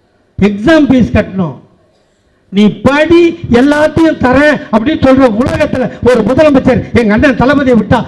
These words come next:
வேற எவன்டா இருக்கான்? நான் படிக்கிற காலத்துல சொல்றேன், காலைல சாப்பாடு கிடையாது, மத்தியானம் அந்த சாம்பார் சோறு பெரிய பேர் ட்ரம்மில் வரும், அதை தர தரன்னு ஒருத்தன் இழுப்பான். மூக்க சீந்தி போடுவான், காக்கி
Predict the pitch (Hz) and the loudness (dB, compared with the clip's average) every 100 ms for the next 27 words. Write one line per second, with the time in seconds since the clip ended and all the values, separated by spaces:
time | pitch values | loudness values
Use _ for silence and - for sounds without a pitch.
0 | - 226 202 220 311 320 277 190 175 226 | -2 0 0 -2 -2 0 -2 -2 -6 -6
1 | 254 _ _ _ _ _ _ _ _ _ | -8 _ _ _ _ _ _ _ _ _
2 | _ _ _ _ _ - 175 277 262 262 | _ _ _ _ _ -4 0 2 2 2
3 | 277 262 226 196 202 - 160 139 - - | 2 2 0 0 -2 0 -2 -4 -10 -16
4 | _ _ _ _ _ _ _ _ _ _ | _ _ _ _ _ _ _ _ _ _
5 | _ 143 139 143 131 175 180 220 233 220 | _ -14 -8 -8 -8 -10 -12 -14 -12 -12
6 | 226 220 - _ _ - 151 170 160 151 | -12 -14 -20 _ _ -18 -14 -12 -12 -12
7 | 120 202 214 185 151 175 147 165 170 170 | -14 -14 -10 -8 -8 -8 -8 -8 -8 -8
8 | 185 151 175 139 160 170 196 185 151 160 | -10 -6 -6 -6 -6 -4 -4 -6 -4 -4
9 | 185 - _ _ _ - 147 156 156 156 | -6 -10 _ _ _ -14 -8 -6 -6 -6
10 | 156 160 202 196 180 180 190 185 180 - | -8 -6 -6 -8 -8 -10 -10 -10 -12 -14
11 | _ _ 151 170 180 147 180 165 170 190 | _ _ -18 -16 -14 -14 -14 -14 -16 -14
12 | 190 175 160 _ _ 160 180 180 | -14 -16 -18 _ _ -10 -10 -10